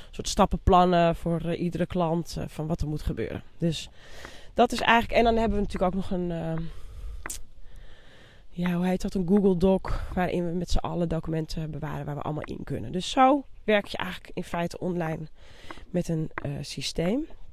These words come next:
Maar wat er dus heel grappig is, vind ik, wat er ontstaat in zo'n team, is, eh, ik ben maar één persoon. Ik bede-, bedenk en bekijk alles op mijn manier. Er komt een tweede persoon bij,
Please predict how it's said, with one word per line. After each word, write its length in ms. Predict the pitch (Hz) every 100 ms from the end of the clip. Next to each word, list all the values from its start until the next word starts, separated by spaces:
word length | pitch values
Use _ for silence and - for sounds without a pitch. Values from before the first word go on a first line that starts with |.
| - - - - - - - - - - -
Maar 120 | - -
wat 120 | -
er 60 |
dus 120 | 220 -
heel 100 | 190
grappig 400 | 196 269 254 -
is, 100 | 185
vind 240 | - 185
ik, 180 | - 196
wat 160 | 196 -
er 80 |
ontstaat 1000 | - 165 - - 277 262 175 254 302 - -
in 160 | - 190
zo'n 200 | 180 165 -
team, 340 | 277 180 160 254 - - - - - - - - -
is, 600 | - 196 185 190 - - -
eh, 160 | 190 -
ik 200 | - 262 -
ben 300 | 135 175 196
maar 220 | 185 180 -
één 280 | 220 233
persoon. 520 | - 165 262 196 - 143 - -
Ik 300 | 214 - - -
bede-, 400 | 160 156 170 -
bedenk 680 | - 165 143 139 151 170 226
en 120 | -
bekijk 380 | 170 - 190 196
alles 300 | - 143 175
op 100 | 180
mijn 220 | 165 170
manier. 420 | 160 165 220 160 - - - - - - - -
Er 60 |
komt 220 | - 190 -
een 100 | -
tweede 340 | - 214 233
persoon 520 | - - 165 160 135
bij, 520 | 123 151 151 180 254